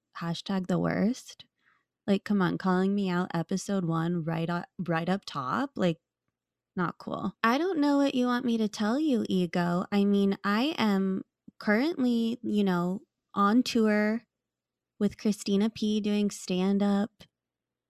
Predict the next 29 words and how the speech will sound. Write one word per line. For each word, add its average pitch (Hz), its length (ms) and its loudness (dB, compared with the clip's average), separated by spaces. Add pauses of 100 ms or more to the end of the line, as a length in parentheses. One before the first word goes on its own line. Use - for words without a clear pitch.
(420)
and 196 160 2
I'm 190 140 4
doing 196 300 2
a 185 40 2
podcast. 196 1080 -2 (100)
I 196 120 2
mean, 180 440 0 (1800)
if 202 180 0 (260)
you 190 180 0
don't 180 200 2
have 170 120 0
a 160 60 -4
podcast, - 680 -6
you're - 100 -6
not - 220 -4
a - 40 -8
real - 240 -8
comedian. - 760 -8 (640)
At 190 160 -6
least 180 280 -6
that's 170 320 -8
what 190 100 -2
it - 160 -6
says - 460 -8
when 170 180 -6
you 175 100 -4
look 180 240 -8
up 185 140 -4 (1700)
comedian 185 720 -2